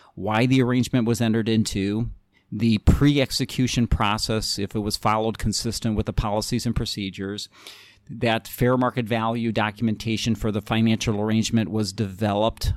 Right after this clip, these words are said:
before the arrangement was entered into or renewed. Commercial reasonableness documentation for the financial arrangement was documented. Approval documentation, usually through a committee. Proof of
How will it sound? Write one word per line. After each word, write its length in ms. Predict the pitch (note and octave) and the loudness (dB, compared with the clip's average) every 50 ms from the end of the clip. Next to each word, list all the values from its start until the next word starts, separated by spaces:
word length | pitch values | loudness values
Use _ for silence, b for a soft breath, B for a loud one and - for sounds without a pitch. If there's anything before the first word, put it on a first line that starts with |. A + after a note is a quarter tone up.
| - | -2
before 600 | - G#2 - - - C3 A#2+ A#2+ B2 B2 A#2+ B2 | -4 -6 -6 -2 -2 0 2 4 4 4 4 2
the 220 | A2+ A2 A2 G#2 G#2 | 2 0 0 -2 -2
arrangement 400 | G2 A2 A2 G#2 - - A2 G2+ | -2 -2 -2 -2 -2 -2 -2 -2
was 160 | G#2+ G#2+ - | 0 -2 0
entered 260 | G#2+ G2+ A2 G#2 G2 | 0 -2 -2 -2 -2
into 600 | G2+ G2+ G2+ - - - G2+ G#2 G#2+ B2 B2 G#2+ - | -2 -2 -2 -2 -2 -2 -2 0 0 -2 -4 -4 -6
or 280 | - G#2 A2 A2 G#2 - - - - | -2 0 0 0 0 -4 -12 -6 0
renewed. 480 | A#2+ A2+ G#2+ G2+ G2 G2 G#2 A#2+ C3 B B B B B B B B B B - - | 4 4 4 4 4 2 0 -2 -2 B B B B B B B B B B -2 2
Commercial 420 | - C#3+ C3+ B2+ - C3+ B2 A2 | 4 6 6 6 4 2 0 0
reasonableness 680 | A2+ B2+ C#3+ D3 D#3+ D3+ C3 B2+ B2 A#2+ A#2 A#2 - - | 2 2 2 2 2 0 0 2 2 2 2 0 -2 -2
documentation 800 | A#2 G#2+ G#2+ G2+ - G#2+ G#2+ G#2+ - - A2+ A2 - - A2+ G#2+ | -2 -2 -2 -2 -2 -2 -2 -2 -2 -4 -4 -4 -2 -2 -2 -2
for 180 | - A2 G2+ | -2 -4 -4
the 80 | G#2 G2+ | -4 -4
financial 560 | - A2 G#2 G#2+ G#2+ G#2+ G#2+ - - G#2 G2+ | -4 -2 -2 0 0 0 0 -2 -2 -4 -2
arrangement 560 | G2+ G#2 G#2 A2 G#2 - - A2+ G#2+ F#2 G2 | -2 -2 -2 -2 -4 -2 -2 -4 -4 -4 -4
was 320 | G2+ G#2+ G#2+ G#2 G2+ - - | -4 -2 -2 -2 -2 -4 -6
documented. 720 | G#2+ A2 F#2+ F#2+ G2+ - G#2 G2+ G2+ G2+ G#2 A#2 B2 B2 - B B B B B B B B B B | -4 -4 -4 -4 -6 -6 -4 -4 -2 0 -2 -2 -2 -4 -10 B B B B B B B B B B
Approval 840 | A#2 - - - - D3+ D3+ D#3 D#3 C3+ C3+ B2 B2 A#2+ A2 A2 A2 A2+ - | -6 -2 2 4 6 6 6 6 6 6 4 4 4 4 2 -2 -8 -8 -4
documentation, 880 | A#2+ G#2 G#2 G2 - A2 G#2+ G2+ F#2+ - G#2+ G2+ G2+ - A#2 A2 A2 | -2 -2 -2 -2 -2 -2 -2 0 0 -2 -2 -2 -2 0 2 2 4
usually 320 | A2+ B2 A2+ A#2+ A2+ A2+ | 4 2 2 0 0 -2
through 240 | A2 - - A2+ G#2 | 0 0 0 0 0
a 40 | G2 | 2
committee. 500 | - C3 A2 G2+ G2+ G2+ G#2+ A#2 C3 B2+ - B B B B B B B B B B _ - | 2 2 2 2 0 0 -2 -2 -4 -6 -8 B B B B B B B B B B _ -4
Proof 320 | - - D3+ D#3 D3 - | 2 4 4 4 4 2
of 160 | C#3+ A#2+ - | 0 -2 -2